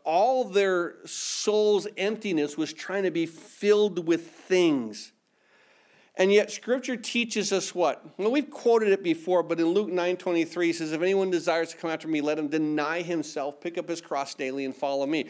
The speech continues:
And here's the question, how often do we deny ourselves? "I, I want the joy for me first, and then I'll do." No, God says, "You follow me."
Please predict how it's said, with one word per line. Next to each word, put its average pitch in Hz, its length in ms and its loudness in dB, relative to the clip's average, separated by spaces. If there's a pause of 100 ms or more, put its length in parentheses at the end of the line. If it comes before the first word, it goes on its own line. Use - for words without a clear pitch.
(200)
And - 160 0
here's 330 280 0
the 339 60 -4
question, 302 460 -2
how 311 280 -2
often 294 340 -4
do 220 100 -2
we 226 100 -2
deny 214 340 0
ourselves? 208 720 -2 (1700)
"I, 190 140 6
I 214 160 6
want 254 320 0
the 202 80 6
joy 220 320 2
for 214 180 0
me 208 240 2
first, 214 460 0
and 156 240 0
then 277 280 4
I'll 220 200 2
do." 160 260 4
No, 247 160 2
God 226 220 0
says, 170 280 -4
"You 180 300 0
follow 240 420 2
me." 185 680 2